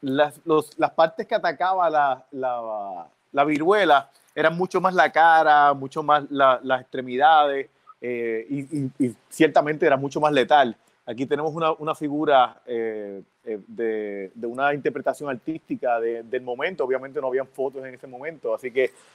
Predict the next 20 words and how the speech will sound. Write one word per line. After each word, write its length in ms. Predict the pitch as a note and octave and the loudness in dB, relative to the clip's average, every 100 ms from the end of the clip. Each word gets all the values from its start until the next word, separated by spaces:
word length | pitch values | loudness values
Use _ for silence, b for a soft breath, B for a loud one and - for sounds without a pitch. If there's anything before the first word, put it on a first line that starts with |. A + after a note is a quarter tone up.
| b - | b 0
eh, 180 | A#2+ A2 | 2 2
aquí 140 | G#2+ B2+ | 0 4
vemos 360 | B2+ D3 D3 - | 4 4 2 -2
cómo 180 | - C3 | -4 -2
se 120 | C#3 | 2
veía 460 | C3+ B2 D3 C3+ A2+ A#2+ | 4 6 6 6 4 -2
la, 340 | A2+ G#2+ G2+ _ | -6 -6 -8 _
los 260 | A#2+ A#2 C#3+ | -12 -10 -6
ojos 260 | F3 F3+ | -6 -6
de 60 | C#3 | -8
una 100 | D3 | -10
persona 280 | C#3+ D3+ C#3+ | -12 -16 -6
que 100 | C3 | -4
tenía 500 | A#2+ B2 B2+ C#3 C3+ b _ | -4 -6 -4 -4 -4 b _
la 80 | C3 | 0
hemorragia 640 | B2+ A#2 C3 C#3 C3+ B2 | 2 2 4 4 2 -2
en 100 | A2+ | -4
su, 320 | B2 A#2 G#2+ - | -6 -6 -8 -14
en 100 | A2+ | -8
su 200 | A#2+ | -8